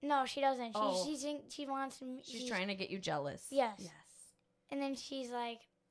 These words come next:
Speaker 1: and then I'm like, "What'd you say, Ann?" And she's like, "Nothing." And I'm like,
Speaker 2: <laughs>
Speaker 1: and I'm like, "Ooh, Ann has a boyfriend." <laughs> So I
Speaker 2: Was
Speaker 1: keep
Speaker 2: she
Speaker 1: saying
Speaker 2: like,
Speaker 1: that.
Speaker 2: "I want it to be you"?
Speaker 1: No.
Speaker 2: No.
Speaker 1: She's
Speaker 2: Okay.
Speaker 1: like, "No, I don't."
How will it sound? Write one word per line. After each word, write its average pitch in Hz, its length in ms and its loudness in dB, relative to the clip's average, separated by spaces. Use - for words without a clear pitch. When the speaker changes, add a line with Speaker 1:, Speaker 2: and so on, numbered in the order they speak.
Speaker 1:
and 262 140 -8
then 254 80 -4
I'm 254 80 -2
like, 240 160 2
"What'd 240 160 2
you 311 80 -2
say, 359 180 -2
Ann?" 403 200 -2
And 254 100 -8
she's 254 120 -4
like, 240 140 -2
"Nothing." 302 400 6
And 254 100 -10
I'm 247 80 -4
like, 240 160 2
Speaker 2:
<laughs> - 300 -10
Speaker 1:
and 285 80 8
I'm 294 40 6
like, 302 200 8
"Ooh, 330 180 4
Ann 302 280 6
has 330 180 6
a 311 100 10
boyfriend." 302 840 2
<laughs> 277 400 4
So 262 60 6
I 254 80 6
Speaker 2:
Was 359 120 2
Speaker 1:
keep 392 120 4
Speaker 2:
she 381 60 4
Speaker 1:
saying 330 300 8
Speaker 2:
like, 226 80 -4
Speaker 1:
that. 359 80 2
Speaker 2:
"I 392 120 4
want 370 220 2
it 453 200 -6
to 403 80 -6
be 392 80 0
you"? 339 720 0
Speaker 1:
No. 240 280 0
Speaker 2:
No. 147 80 -6
Speaker 1:
She's 269 360 2
Speaker 2:
Okay. 254 140 2
Speaker 1:
like, 247 80 0
"No, 269 120 0
I 427 260 -8
don't." 370 440 -6